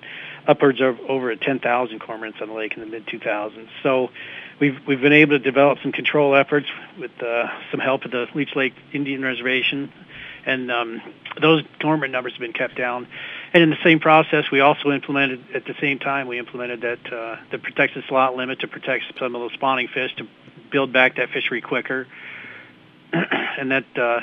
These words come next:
and then we also stocked. We stocked from two thousand five to twenty fourteen to give it another little boost. And we started seeing that, uh, we were having plenty of natural reproduction. And so in twenty fourteen was last year we stocked. In fifteen,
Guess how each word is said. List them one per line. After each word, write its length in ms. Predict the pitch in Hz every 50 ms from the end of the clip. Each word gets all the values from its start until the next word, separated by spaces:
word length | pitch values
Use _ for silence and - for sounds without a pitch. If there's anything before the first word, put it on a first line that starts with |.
| - -
and 100 | 139 143
then 140 | 147 143 143
we 120 | 143 135
also 280 | 135 135 131 - 135 -
stocked. 500 | - - - 135 127 127 123 - - 143
We 120 | 127 117
stocked 340 | - - 135 123 127 120 -
from 240 | - 131 117 113 110
two 140 | - 139
thousand 260 | 127 123 120 110 110 -
five 280 | - 123 120 120 107
to 60 | 113
twenty 240 | 107 - 135 123 117
fourteen 540 | - - 127 120 117 - - 127 117 110 101
to 100 | - 113
give 160 | 107 117 107
it 40 | 113
another 280 | 113 117 113 107 117 113
little 220 | 110 110 110 104
boost. 400 | 101 - 110 107 110 113 - - - - - - - - - - - - - -
And 120 | 127 123
we 80 | 127 123
started 320 | - 151 139 131 123 117 - -
seeing 220 | 147 139 143 131
that, 260 | 131 127 - _ -
uh, 200 | 127 117 113 117
we 140 | 117 127 123
were 80 | 123 113
having 240 | 131 131 120 127
plenty 220 | 120 - 160 147 135
of 80 | 120
natural 340 | 117 127 131 135 - - 135
reproduction. 720 | 135 135 - - 131 127 131 127 120 - - 135 139 135 123 - - - - - - - - _ _ _ - - -
And 160 | 120 117 -
so 140 | - 143 135
in 60 | 127
twenty 200 | - 143 143 135
fourteen 640 | - - 139 131 131 - - 147 139 135 135 139 - - - - - - -
was 140 | - 123 117
last 340 | 123 120 123 123 117 - -
year 80 | 131 123
we 80 | 120
stocked. 400 | 110 - - 120 117 120 120 -
In 140 | 123 120 113
fifteen, 400 | - - - - - 123 120